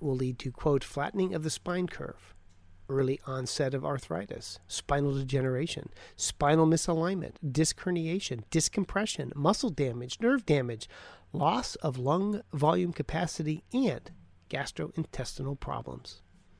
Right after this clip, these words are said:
T N is based on almost no data and or wild extrapolation, as the search term text neck has no hits on PubMed, maybe because it's trademarked.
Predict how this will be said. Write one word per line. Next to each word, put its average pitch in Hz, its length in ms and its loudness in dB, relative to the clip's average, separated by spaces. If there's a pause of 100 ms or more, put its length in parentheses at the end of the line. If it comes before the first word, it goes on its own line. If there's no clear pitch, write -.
(960)
T 254 320 6
N 208 160 10
is 160 180 4
based 180 340 8
on 160 200 2
almost 156 420 4
no 160 180 8
data 139 540 4 (180)
and 151 200 4
or 143 180 4
wild 151 400 6
extrapolation, 143 960 2 (420)
as 151 140 4
the 175 140 0
search - 480 2 (120)
term 165 360 4 (100)
text - 380 -2
neck 170 280 4
has 151 280 0
no 156 280 8
hits - 440 4
on 139 180 2
PubMed, 131 600 0 (540)
maybe 139 320 6
because 127 380 -2
it's - 180 -12
trademarked. - 640 -6